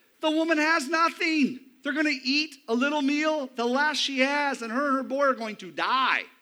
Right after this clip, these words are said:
And that's who you're sending him to? God, come on. From the pot to the, how's that say? How's that?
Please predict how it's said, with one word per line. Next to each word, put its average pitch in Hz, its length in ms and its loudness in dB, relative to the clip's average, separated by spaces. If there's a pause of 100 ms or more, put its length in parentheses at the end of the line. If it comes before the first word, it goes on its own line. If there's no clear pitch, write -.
(580)
And 185 140 -6
that's 226 260 4
who 320 140 0
you're 311 160 0
sending 277 560 0
him 320 200 -2
to? 370 440 -2 (640)
God, 311 680 2
come 320 500 2 (560)
on. 180 420 0 (340)
From 285 240 2
the 247 100 6
pot 294 460 0 (160)
to 285 200 -2
the, 208 280 2 (680)
how's 277 220 -8
that 311 180 -12
say? 330 300 -14
How's 254 140 -14
that? 254 80 -20